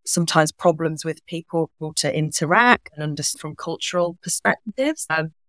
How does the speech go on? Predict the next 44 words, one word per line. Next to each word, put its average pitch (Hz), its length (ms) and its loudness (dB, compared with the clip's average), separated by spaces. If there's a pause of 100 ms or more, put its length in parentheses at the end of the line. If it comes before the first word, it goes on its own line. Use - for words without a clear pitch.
(320)
it's 196 180 0
really 214 120 2
fascinating 208 800 4
as 165 120 -2
well 208 100 2
from 165 200 -6
that 156 180 -4
sharing 202 680 -2
that 135 180 -2
when 190 200 0
we 196 100 2
do 214 400 4 (100)
events 170 380 6
that - 100 -2
involve 160 300 2
food, 165 640 -4 (240)
<laughs> 180 260 -6
because 165 240 0
food 175 280 2
always 170 420 8
comes 139 360 0
up, 151 280 -4
it's 196 200 4
absolutely 190 600 4
incredible 156 440 -4
to - 120 -2
share 175 360 2
that 165 140 -2
and 147 80 -8
be 143 80 -14
part 160 480 -2
of 151 160 -8
that. 113 100 -6 (220)
And 156 140 -2
that's 170 280 2 (100)
an 160 140 2
excellent - 300 2
way 147 200 0 (100)
to, 143 120 -4
to 139 240 0
engage 143 400 -6
with 143 100 -16
people, 135 340 -8
definitely. 131 680 -6